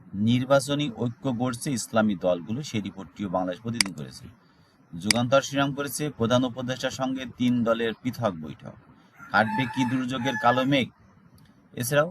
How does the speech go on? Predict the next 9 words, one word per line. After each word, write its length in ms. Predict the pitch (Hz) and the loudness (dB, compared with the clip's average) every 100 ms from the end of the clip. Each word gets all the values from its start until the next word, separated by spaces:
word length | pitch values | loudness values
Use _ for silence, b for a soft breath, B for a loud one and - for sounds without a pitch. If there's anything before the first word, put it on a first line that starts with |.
| 190 | -4
উপদেষ্টা 420 | 110 127 131 131 135 | -6 -2 -2 -2 -2
পরিষদের 500 | 135 123 135 127 123 | -2 -2 -2 -2 -2
বৈঠকে 360 | 123 120 120 | -4 -2 -4
সিদ্ধান্ত, 460 | 117 110 107 117 120 143 | -4 -2 2 2 2 0
দায়িত্ব 380 | 113 113 107 - | 6 4 4 -4
পালনে 380 | 110 113 117 113 110 | 2 4 4 2 4
বাধা 340 | 104 110 117 | 4 6 4
দিলে 260 | 110 120 123 110 | 2 0 -2 0
জনগণকে 720 | 104 107 107 110 110 - | 0 2 0 -4 -6 -6